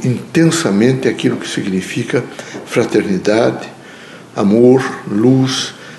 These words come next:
dignidade, ordem moral, enfim, tudo aquilo que, que traz a cada um de nós a segurança para, e o conforto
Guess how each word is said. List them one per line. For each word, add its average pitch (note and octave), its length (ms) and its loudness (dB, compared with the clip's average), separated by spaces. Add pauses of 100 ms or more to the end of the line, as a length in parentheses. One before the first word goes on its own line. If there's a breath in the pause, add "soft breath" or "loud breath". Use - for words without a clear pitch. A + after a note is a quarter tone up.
(160 loud breath)
dignidade, A2 920 2 (560 loud breath)
ordem A2 300 2
moral, G#2+ 640 0 (320 loud breath)
enfim, C#3+ 380 -2
tudo F3+ 180 2
aquilo C#3+ 400 2
que, D3 140 -6 (140)
que - 220 -4 (220)
traz A2 320 0
a G2+ 60 -2
cada G#2+ 300 0
um G#2 100 0
de F#2+ 120 2
nós A2+ 420 2 (420 loud breath)
a - 80 -6
segurança A2+ 720 2 (560 loud breath)
para, A2+ 320 0
e A2 60 4
o G#2 60 4
conforto A2 640 2